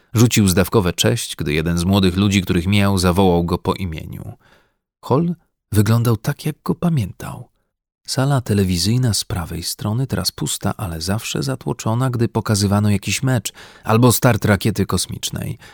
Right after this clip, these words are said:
Grupka dziewcząt chichoczących między sobą, czekających na swoich chłopców u podnóża schodów, na które nie wolno im było wchodzić. Automaty z kolą naprzeciwko tablicy informacyjnej, na której studenci wieszali ogłoszenia o kupnie lub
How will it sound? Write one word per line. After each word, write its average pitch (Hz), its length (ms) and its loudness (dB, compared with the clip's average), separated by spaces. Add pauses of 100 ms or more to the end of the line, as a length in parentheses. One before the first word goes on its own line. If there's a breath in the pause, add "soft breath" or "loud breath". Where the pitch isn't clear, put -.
(340 loud breath)
Grupka 131 300 2
dziewcząt 120 440 0
chichoczących 113 720 0
między 85 260 -2
sobą, 110 440 2 (340 loud breath)
czekających 110 520 4
na 98 100 6
swoich 90 460 -2
chłopców 107 580 0
u 98 100 -4
podnóża 101 420 4
schodów, 113 360 2
na 98 100 2
które 139 220 0
nie 131 120 2
wolno 131 260 4
im 107 140 2
było 98 200 4
wchodzić. - 600 -8 (560 loud breath)
Automaty 95 680 2
z - 120 -6
kolą 104 420 0
naprzeciwko 98 580 -2
tablicy 92 420 0
informacyjnej, 90 800 0 (340 loud breath)
na 107 100 2
której 120 220 2
studenci 131 440 0
wieszali 113 380 2
ogłoszenia 104 520 0
o 95 60 -2
kupnie - 380 -6
lub 92 220 -4